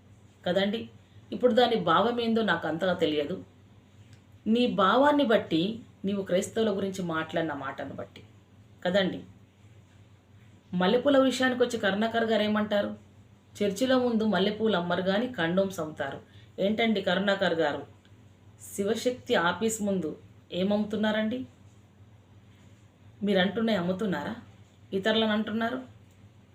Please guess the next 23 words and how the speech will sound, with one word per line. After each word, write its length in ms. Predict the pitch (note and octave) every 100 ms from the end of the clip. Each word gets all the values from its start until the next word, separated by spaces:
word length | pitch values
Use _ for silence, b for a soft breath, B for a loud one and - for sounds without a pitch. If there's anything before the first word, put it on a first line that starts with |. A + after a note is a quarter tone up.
| - - b b -
అని 220 | C4 D4+
మేము 200 | D4 C#4
మిమ్మల్ని 340 | C4+ A#3 G3
అంటే 380 | F3+ F#3+ G#3+ - - - - - - - - - G3
మీ 140 | F#3+ F3
గౌరవం 360 | E3+ G3+ G3
ఉందా 240 | F3+ E3 F3
అండి 240 | E3 E3
కరుణాకర్ 460 | D#3 D3+ E3 E3 D3+
గారు? 280 | D#3+ F3+ F#3+ - - - - - - - - - _ - - - _ - - _ -
ఎందుకండి 480 | G3 A#3+ C4+ B3+ B3
ప్రజల్ని 380 | B3 G#3 A3 A3+
రెచ్చగొట్టడం? 640 | G3 F#3+ F#3+ F#3+ F#3+ G3 - - - - - - - - _ - F#3
మనోహర్ 480 | F3+ A3 B3+ A#3+
దాస్ 320 | F#3 F#3+ F3+ E3+
గారు, 500 | D#3+ C3+ - - D3+
రాధా 420 | D3+ E3 F#3+ G#3
మనోహర్ 540 | F#3 D#3 F#3+ G3+ F#3
దాస్ 320 | D#3+ D3+ -
గారు, 180 | C#3+ - - - - b b b b -
మీరేమంటారండి 720 | G3+ B3 A#3 B3 B3+ B3 A#3+
అక్కడ 180 | A#3 A3
బోధిస్తూ? 520 | F#3 G#3+ A3 - A3+